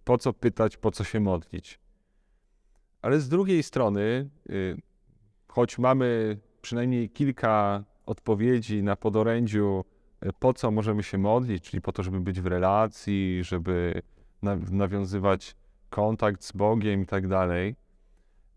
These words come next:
to prawdę mówiąc, kiedy patrzymy sobie na tym,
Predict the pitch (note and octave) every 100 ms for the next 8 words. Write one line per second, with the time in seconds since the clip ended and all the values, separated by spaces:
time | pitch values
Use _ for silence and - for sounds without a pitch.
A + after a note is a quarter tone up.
0 | _ - A2+ A#2 A2 B1+ _ _ _ _
1 | _ _ - C3 D#3+ E3+ C#3 G#2 G2+ G2
2 | A2+ - _ A2+ G2+ - G2+ - - C#3+
3 | C#3 A2+ A2 G#2 A2 B2 A2+ G#2